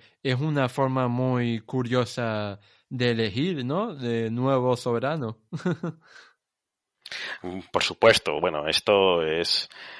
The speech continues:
Speaker 2: eh, una
Speaker 1: <laughs>
Speaker 2: mezcla entre historia y tradición que nos llega, como te digo, a través de Heródoto y
Speaker 1: Mm.
Speaker 2: si llega a través de Heródoto es que lo ha escuchado en alguna parte. No, no debemos dar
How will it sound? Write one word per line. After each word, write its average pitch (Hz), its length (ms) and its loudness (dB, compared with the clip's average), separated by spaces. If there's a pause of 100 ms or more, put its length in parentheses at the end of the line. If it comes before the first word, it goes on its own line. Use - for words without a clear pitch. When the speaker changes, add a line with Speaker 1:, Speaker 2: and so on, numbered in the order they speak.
(140)
Speaker 2:
eh, 80 240 -6
una 98 180 2
Speaker 1:
<laughs> 95 200 2
Speaker 2:
mezcla 113 200 6
entre 95 400 2
historia 101 420 4
y 104 40 6
tradición 101 680 2
que 82 460 -4
nos 82 160 -10
llega, 95 280 -2
como 82 240 -6
te 78 140 -10
digo, 90 220 -4
a 98 40 0
través 87 360 -2
de 92 100 0
Heródoto 104 640 2
y 85 440 -10 (260)
Speaker 1:
Mm. 110 220 -8
Speaker 2:
si 104 220 0
llega 98 180 4
a 101 60 6
través 101 300 6
de 98 80 0
Heródoto 101 480 2
es 87 180 0
que 95 240 -4
lo 90 160 2
ha 104 40 6
escuchado 101 640 0
en 92 60 -4
alguna 87 300 -2
parte. - 480 -2 (140)
No, 87 840 -6 (560)
no 92 280 -6
debemos 101 480 0
dar 104 280 4